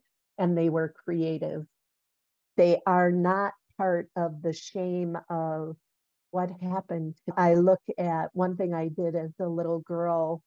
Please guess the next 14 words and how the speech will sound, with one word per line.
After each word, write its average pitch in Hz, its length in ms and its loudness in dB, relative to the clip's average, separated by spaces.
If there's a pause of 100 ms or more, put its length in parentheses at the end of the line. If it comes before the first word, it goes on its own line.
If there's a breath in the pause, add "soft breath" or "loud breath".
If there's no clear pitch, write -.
(180)
to, 170 380 -2
I 175 180 0 (160)
hid 165 340 -2 (200)
a 160 80 -4
lot. 156 320 -8 (280)
I 170 40 -4
was 165 240 -4
a 165 180 -6
hider. 156 480 -4 (500)
And 160 540 -4 (100)
what 175 280 4
I 160 160 4
learned 175 500 0
was 160 220 -2